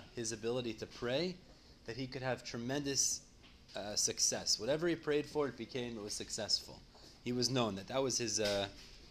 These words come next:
koach hatfilah. So the Gemara tells us that Rabbi Chanina ben Dosa, he was actually a student of Rabbi Yochanan ben Zakkai. Yochanan ben Zakkai was a big man in his own right. So there was a time that he was studying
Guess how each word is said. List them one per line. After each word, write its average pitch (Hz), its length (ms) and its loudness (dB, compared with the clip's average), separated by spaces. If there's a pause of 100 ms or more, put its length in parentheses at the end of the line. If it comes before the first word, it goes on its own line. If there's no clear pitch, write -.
(260)
koach 135 220 4
hatfilah. 107 560 0 (640)
So - 140 -2
the 110 80 -2
Gemara 113 480 4
tells 156 320 0
us 107 320 -4 (640)
that 110 380 2 (260)
Rabbi 107 160 0
Chanina 139 360 0
ben 139 200 2
Dosa, 131 580 6 (1080)
he 156 120 0
was 160 180 4
actually 147 360 2
a 117 60 4
student 143 480 4
of 117 220 -2
Rabbi 110 160 0
Yochanan 120 380 0
ben 113 140 0
Zakkai. 101 460 2 (760)
Yochanan 107 260 -4
ben 98 80 -4
Zakkai 95 300 -2
was 90 100 -2
a 85 60 -4
big 87 180 -4
man 95 180 -2
in 92 120 -2
his 87 120 2
own 107 160 2
right. 82 200 -6 (960)
So - 180 -2
there 104 140 0
was 104 100 4
a 107 80 2
time 156 300 4
that 143 100 4
he 127 60 4
was 113 160 4
studying 147 420 4